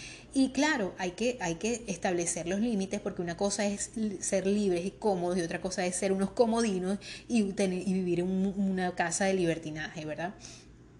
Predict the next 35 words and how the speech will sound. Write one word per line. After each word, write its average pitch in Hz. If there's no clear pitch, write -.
Entonces, 185
para 226
ellos, 196
cuando 170
ellos 175
no 226
se 220
sienten 220
libres 220
y 247
cómodos, 214
en-, 196
esto 190
va 190
a 190
ser 214
un 208
lugar 202
donde 185
ellos 208
conviven 208
con 226
personas 202
que 226
no 185
los 185
dejan 190
expresarse. 185
Por 269
ejemplo, 254
a 226
mí 269
me 294
molesta 196
mucho 202